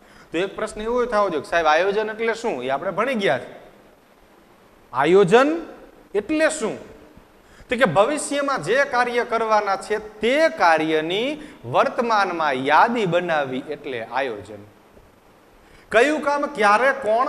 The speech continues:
અને કેવી રીતે કરશે ભવિષ્યમાં એની વર્તમાનમાં પૂર્વ યાદી તૈયાર કરવી એટલે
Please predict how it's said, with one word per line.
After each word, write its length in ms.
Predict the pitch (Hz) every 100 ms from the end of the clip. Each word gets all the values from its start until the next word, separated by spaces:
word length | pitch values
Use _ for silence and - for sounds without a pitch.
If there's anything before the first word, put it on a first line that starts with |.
| 247
અને 120 | 262
કેવી 580 | 262 - 185 185 226 285
રીતે 280 | 269 262 269 - -
કરશે 460 | 175 208 208 269 208 113 - - - - - _ _ - -
ભવિષ્યમાં 640 | 135 202 196 190 160 113 - - - _ _ _ _ _ _ _ -
એની 260 | 165 170 135
વર્તમાનમાં 800 | 143 - 180 175 165 147 127 104 -
પૂર્વ 260 | 180 196 139 110 110
યાદી 340 | 131 170 254
તૈયાર 360 | 214 170 151 123
કરવી 420 | 110 151 156 240 - 123
એટલે 260 | 117 135